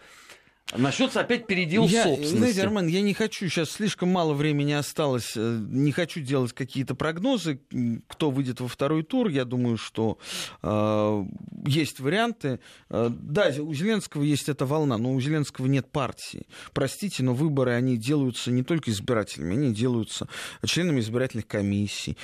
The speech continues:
Speaker 2: наблюдателями, да. У
Speaker 1: Сеткой,
Speaker 2: Зеленского,
Speaker 1: так
Speaker 2: сетка,
Speaker 1: называемой.
Speaker 2: сетка, у Зеленского нет этой сетки. Ну, понятно, она формально сейчас появилась, да, наверняка там были вложены большие деньги, но мы все понимаем, да. Сетка, которая работает десятилетиями на Тимошенко,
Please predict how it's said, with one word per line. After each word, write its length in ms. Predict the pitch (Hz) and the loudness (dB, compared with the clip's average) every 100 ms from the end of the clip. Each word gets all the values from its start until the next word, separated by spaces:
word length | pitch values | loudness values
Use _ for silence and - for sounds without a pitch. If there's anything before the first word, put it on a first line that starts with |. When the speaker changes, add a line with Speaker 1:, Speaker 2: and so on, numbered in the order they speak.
| - | -2
Speaker 2:
наблюдателями, 1160 | 139 156 156 120 113 123 117 - 104 98 92 - | 0 4 2 2 2 2 0 -4 -6 -4 -4 -4
да. 260 | 127 160 - - | -2 -2 -4 -2
У 40 | 143 | 2
Speaker 1:
Сеткой, 40 | |
Speaker 2:
Зеленского, 640 | 120 170 196 202 180 165 | 4 4 2 0 -2 -2
Speaker 1:
так 80 | 139 | 0
Speaker 2:
сетка, 140 | - 127 123 | 2 2 2
Speaker 1:
называемой. 240 | 110 98 | 2 0
Speaker 2:
сетка, 80 | 95 | 0
у 40 | 127 | 0
Зеленского 580 | 139 170 151 - 160 151 | 0 0 -2 -2 0 2
нет 300 | 165 143 - | 2 0 -4
этой 160 | - | -6
сетки. 340 | - 113 - - - | -2 -2 -2 -8 -6
Ну, 140 | 208 208 | -2 -2
понятно, 460 | 131 190 226 156 | 0 0 0 0
она 160 | 151 160 | 0 0
формально 440 | 175 170 180 147 | 0 0 0 0
сейчас 320 | 123 - 131 - | -4 -4 -4 -2
появилась, 640 | 135 135 170 226 151 107 | 0 2 4 4 4 0
да, 180 | - 156 | -2 0
наверняка 560 | 127 110 110 110 - 107 | 2 2 0 -2 0 0
там 200 | 95 101 - - - | -2 -4 -8 -12 -2
были 220 | 123 120 | 2 4
вложены 320 | 135 113 113 | 2 2 0
большие 340 | 113 113 - | 0 0 -2
деньги, 360 | 127 196 165 117 | 0 0 0 0
но 440 | 110 117 110 101 - _ _ _ - - | 0 2 0 -2 -6 _ _ _ -20 -2
мы 120 | 120 | -2
все 160 | - 113 | 0 -2
понимаем, 420 | 95 92 78 - - - | 0 -2 -2 -6 -12 -6
да. 160 | - - - - | -6 -4 -10 -6
Сетка, 420 | - 151 165 - | -2 0 0 -4
которая 420 | 117 113 120 113 | -4 -2 2 4
работает 480 | 107 123 120 117 107 | 4 2 0 -2 -2
десятилетиями 680 | 104 - - 123 120 - 107 | -2 -4 0 0 0 0 0
на 100 | 110 | 0
Тимошенко, 640 | - 120 123 - 170 - | 0 0 0 -2 -4 -4